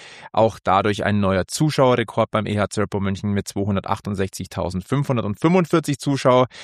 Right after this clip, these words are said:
was einen Schnitt von zehntausenddreihundertneunundzwanzig ergibt und eine Auslastung von knapp sechsundneunzig Prozent. Das gehört alles hier auch zur Wahrheit hinzu. Und der Sebi hat's, äh, mich, uns,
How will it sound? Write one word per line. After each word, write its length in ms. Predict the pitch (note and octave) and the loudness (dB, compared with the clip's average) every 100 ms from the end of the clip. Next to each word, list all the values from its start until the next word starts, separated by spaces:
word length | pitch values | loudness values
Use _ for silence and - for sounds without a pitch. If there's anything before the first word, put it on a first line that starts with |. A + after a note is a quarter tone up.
| - - | -20 -4
was 180 | G#2+ G#2+ | -2 -2
einen 280 | - G#2 G2+ | -2 0 0
Schnitt 360 | - - A#2 - | 0 2 0 0
von 240 | G#2+ F#2+ | -4 -4
zehntausenddreihundertneunundzwanzig 1900 | - A2 G#2+ G#2+ G2+ G#2+ F2+ F2+ F#2+ G2+ F#2+ G2 F#2+ F#2 - F2 F2+ - G#2 | 0 0 0 0 0 0 -2 0 0 -2 -4 -4 -4 -6 -8 -10 -10 -10 -12
ergibt 360 | F2 F#2 - | -10 -10 -12
und 200 | - G2+ | -10 -8
eine 260 | - F#2+ - | -6 -8 -6
Auslastung 600 | F2 F#2+ F#2 F#2+ - E2+ | -6 -4 -6 -6 -6 -8
von 260 | - F2+ F2 | -4 -4 -4
knapp 320 | - E2+ - | -2 -2 -2
sechsundneunzig 960 | - F2 - F#2+ F2+ E2 E2 - - | -4 -4 -2 -2 0 -4 -6 -10 -10
Prozent. 640 | - F#2+ - - - - - - - - - _ | -6 -8 -6 -10 -8 -10 -12 -18 -18 -18 -20 _
Das 300 | G#2+ A#2 - - _ _ _ _ | 0 0 -2 -14 _ _ _ _
gehört 380 | G#2+ G2 G2 F#2+ _ - | -4 0 0 -2 _ -4
alles 340 | F2 F#2 F#2 | -2 -2 -6
hier 260 | - G2+ - | -6 -6 -2
auch 220 | F#2 - | -2 -4
zur 240 | - - F#2+ | -10 -6 -2
Wahrheit 320 | - F2+ E2 | -2 -2 -4
hinzu. 380 | F2 - D#3 F3 - - - _ | -8 -4 0 0 -2 -18 -20 _
Und 320 | C#3+ D3+ - | 0 0 0
der 80 | A#2 | 0
Sebi 260 | A2 B2+ A#2+ | 2 2 2
hat's, 320 | A2+ - - - | 0 -2 -10 -12
äh, 100 | - - - - | -14 -12 -16 -16
mich, 560 | - A2 D#3 - - - _ _ _ | -4 0 0 0 -10 -16 _ _ _
uns, 440 | C3 C#3 - - | 2 2 -4 -12